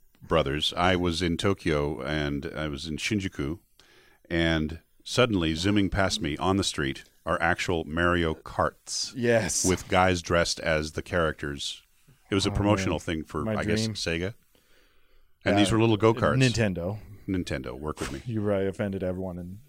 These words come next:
Speaker 2: Japan right there by associating Super
Speaker 1: Oh, I've
Speaker 2: Mario.
Speaker 1: offended people in Japan
Speaker 2: <laughs>
Speaker 1: before, trust me. Anyway, um, <laughs> just, just my presence is offensive. But, um, no, it's, it's, uh,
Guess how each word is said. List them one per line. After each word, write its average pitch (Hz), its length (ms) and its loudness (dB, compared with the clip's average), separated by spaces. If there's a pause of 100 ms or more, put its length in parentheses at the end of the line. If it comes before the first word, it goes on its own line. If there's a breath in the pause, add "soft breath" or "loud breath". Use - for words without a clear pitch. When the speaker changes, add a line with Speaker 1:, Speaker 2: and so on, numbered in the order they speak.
(420 soft breath)
Speaker 2:
Japan 107 420 2
right 98 260 0
there 95 200 2
by 95 140 0
associating 107 840 4
Super 95 220 0
Speaker 1:
Oh, 101 60 6
I've 107 160 10
Speaker 2:
Mario. 107 80 8
Speaker 1:
offended 117 340 6
people 110 220 4
in 98 80 6
Japan 92 320 4
Speaker 2:
<laughs> - 20 2
Speaker 1:
before, 87 340 4
trust 87 280 4
me. 80 100 0 (640 loud breath)
Anyway, 98 540 6 (140)
um, 98 340 6 (720 loud breath)
<laughs> - 760 -12
just, - 260 8
just 202 280 8
my 131 100 4
presence 76 500 -2
is 62 100 -14
offensive. - 360 -14 (440 loud breath)
But, 117 300 4
um, 123 440 4
no, 165 300 4
it's, - 300 -2
it's, - 400 -2
uh, 123 440 0